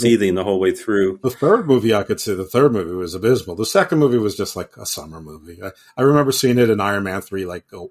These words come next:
Speaker 2: a week apart and feeling I saw the same movie twice.
Speaker 1: Yeah, it's funny 'cause, you know, the, f-, so I saw the first one only once in the theater,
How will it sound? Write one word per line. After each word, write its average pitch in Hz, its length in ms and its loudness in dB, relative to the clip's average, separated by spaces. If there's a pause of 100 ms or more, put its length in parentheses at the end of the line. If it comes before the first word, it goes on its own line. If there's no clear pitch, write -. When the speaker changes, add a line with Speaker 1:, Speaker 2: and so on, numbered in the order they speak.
Speaker 2:
a 101 80 -12
week 98 200 -12
apart 90 320 -12
and 90 120 -16
feeling 92 360 -10 (360)
I - 60 -14
saw - 180 2
the 92 100 0
same 87 220 -2
movie 78 220 -12
twice. 80 460 -10 (960)
Speaker 1:
Yeah, 151 100 2
it's 131 80 -4
funny 175 240 2
'cause, 127 160 -4
you 131 240 0
know, 110 140 2
the, 110 100 0
f-, - 220 -12
so - 100 -2
I 123 40 0
saw 214 160 0
the 202 60 2
first 180 360 0
one 143 160 2
only 131 200 4
once 123 280 2
in 113 80 2
the 104 40 2
theater, 80 440 -2